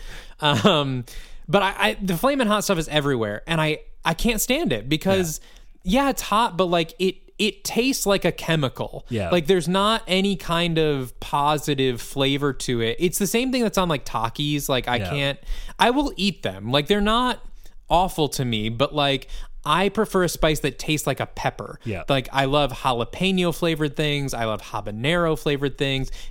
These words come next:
Speaker 1: Ghost pepper, like, I love the pepper flavor with the
Speaker 2: Mm-hmm.
Speaker 1: heat, not just like,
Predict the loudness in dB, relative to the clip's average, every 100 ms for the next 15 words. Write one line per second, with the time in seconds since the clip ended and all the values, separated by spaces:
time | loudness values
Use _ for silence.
0 | -10 0 2 2 0 -2 -2 2 2 2
1 | 2 2 2 -2 -10 -14 -16 -14 -14 -10
2 | -8 -2 0 4 4 2 2 0 2 -2
3 | 0 0 -2 -4 0 2 2 2 2 0
4 | 0 -2 -2 -4 -2 -2 0 0 -2 2
5 | 2 2 0